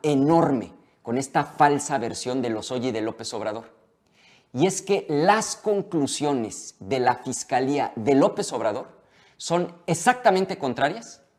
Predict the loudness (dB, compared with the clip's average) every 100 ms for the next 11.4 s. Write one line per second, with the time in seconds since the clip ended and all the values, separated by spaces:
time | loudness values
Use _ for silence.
0 | _ _ 0 0 2 -2 -2 -2 -2 -2
1 | -2 -2 -4 -6 -4 -2 -2 -2 -2 -2
2 | 0 -2 -4 -8 -20 _ _ -20 -2 -2
3 | 2 2 4 4 2 2 -2 2 6 6
4 | 4 -2 -8 _ _ _ _ 0 2 2
5 | -2 -2 0 2 0 0 -4 -4 -6 -4
6 | -4 -4 -10 -20 -20 _ _ _ _ _
7 | -16 -14 4 6 6 2 0 0 2 2
8 | 0 -4 -20 _ _ _ _ _ 2 4
9 | 4 0 2 2 4 4 2 0 -14 -20
10 | _ _ _ _ _ -10 0 4 4 2
11 | 0 2 2 0